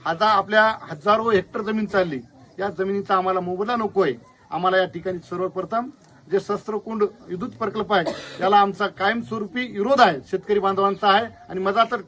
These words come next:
ठामपणे सर्व ताकदीनिशी याला विरोध आहे. मी कामारीवासियांच्या पाठीशी त्या, या धरणाच्या विरोधात शंभर टक्के आहे. आणि हे न होण्यासाठी जे काय लागेल ताकद, ते ताकद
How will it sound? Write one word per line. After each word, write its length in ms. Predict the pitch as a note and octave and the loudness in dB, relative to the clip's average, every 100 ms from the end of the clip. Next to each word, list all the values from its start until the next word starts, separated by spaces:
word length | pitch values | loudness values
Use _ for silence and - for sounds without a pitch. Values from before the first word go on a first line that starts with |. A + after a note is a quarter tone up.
| - | -4
ठामपणे 480 | G#3+ A3+ B3 A#3+ C#3+ - _ _ - | -4 0 0 0 -2 -10 _ _ -4
सर्व 140 | A3+ | -4
ताकदीनिशी 640 | - G#3+ - B3 A#3+ G#3 | 0 -2 -2 -6 -6 0
याला 140 | A3+ G#3+ | 4 6
विरोध 240 | F#3+ D#3 | 4 2
आहे. 400 | G#2+ - - - - _ - - | -6 -12 -20 -20 -20 _ -20 -10
मी 180 | F#3+ A3 | -8 -4
कामारीवासियांच्या 800 | G3 F#3+ G3+ G3+ F#3+ G3 G3 G#3 | -2 0 2 0 -2 -4 -2 -2
पाठीशी 540 | G#3+ F#3 G#3+ F#3 G3+ D3+ - - _ - | -2 -6 -8 -6 -6 -6 -12 -20 _ -6
त्या, 180 | F3+ | -2
या 160 | F#3+ F#3+ F#3+ | 0 -2 -4
धरणाच्या 540 | D#3 F3 G3+ F#3+ G#3 G#3+ | -6 -2 -2 0 0 2
विरोधात 400 | G#3+ G#3 A3 F#3 - _ _ _ _ F3+ | 2 2 4 4 0 _ _ _ _ -8
शंभर 200 | F#3+ F#3 | -6 -6
टक्के 440 | F#3 G3 G#3 G#3 _ _ | -6 0 0 0 _ _
आहे. 240 | E3 G3 A3 A3+ _ _ | 2 4 4 0 _ _
आणि 160 | E3 G3+ | -4 -2
हे 60 | A3 | -2
न 120 | G#3+ | 2
होण्यासाठी 580 | A#3 A#3+ A#3+ A3 F#3 D3+ - - D3 | 2 2 2 2 0 -2 -8 -6 0
जे 120 | A#3+ | 2
काय 240 | B3+ B3 | 6 6
लागेल 340 | A3 A3 G#3 G3+ | 6 4 2 2
ताकद, 240 | F3+ F#3 - - _ _ | 0 -2 -6 -20 _ _
ते 60 | F#3+ | -6
ताकद 340 | F3+ F3 G#3 | -4 -4 -4